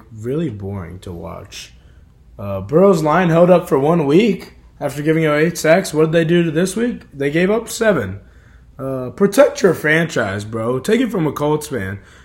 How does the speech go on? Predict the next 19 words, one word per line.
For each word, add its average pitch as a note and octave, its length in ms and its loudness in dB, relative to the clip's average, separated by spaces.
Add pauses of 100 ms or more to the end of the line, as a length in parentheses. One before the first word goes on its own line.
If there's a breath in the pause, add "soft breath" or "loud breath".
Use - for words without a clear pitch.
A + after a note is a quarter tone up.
(380 loud breath)
who C#3+ 240 0
had D3 220 2
to C#3 60 -8
deal C#3 180 0
with D3+ 120 0
this D3 180 -2
with B2 100 -6
Andrew B2 360 -2
Luck. A#2 220 -4
It's D3+ 180 -6
not F3 280 0
worth D3 300 0
hurting C#3 300 -4
him D3 160 -6
and B2+ 100 -6
going B2+ 240 -4
seven B2+ 260 -8
and A2 120 -10
nine. G2+ 280 -8